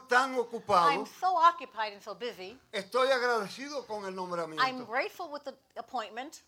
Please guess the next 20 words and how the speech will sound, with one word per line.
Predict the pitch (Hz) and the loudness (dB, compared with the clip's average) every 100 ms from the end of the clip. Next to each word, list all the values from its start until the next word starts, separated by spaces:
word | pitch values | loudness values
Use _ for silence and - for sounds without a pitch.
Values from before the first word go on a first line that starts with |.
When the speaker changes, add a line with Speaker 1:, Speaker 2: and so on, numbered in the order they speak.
| _ _ _ _ | _ _ _ _
Speaker 1:
No, | 151 180 220 269 | -10 4 8 8
señor | 254 - 202 180 175 170 | 6 0 -6 -2 -2 -2
presidente. | 165 156 151 147 143 | -6 -6 -8 -6 -4
Speaker 2:
No, | 247 285 381 | 0 0 0
Mister | 302 233 - | -2 -8 -12
President. | - 196 170 180 202 165 | -16 -12 -12 -12 -12 -4
Speaker 1:
No | 196 214 | -4 -2
puedo | 196 202 196 | 0 2 2
aceptar | 190 165 - 180 | 0 -8 -2 -2
la | 180 170 | 2 0
Speaker 2:
I | |
Speaker 1:
invitación | 165 165 160 - 330 | -2 -4 -4 -4 -6
Speaker 2:
cannot | 339 330 | -4 -4
accept | 285 - 302 - | -6 -8 -14 -12
the | 269 | -14
invitation | 254 247 196 170 - 226 | -12 -14 -14 -14 -14 0
Speaker 1:
a | 175 185 | 2 4
ir | 196 | 4
a | 185 | 2
cenar. | 180 170 156 147 123 | 2 -2 2 2 0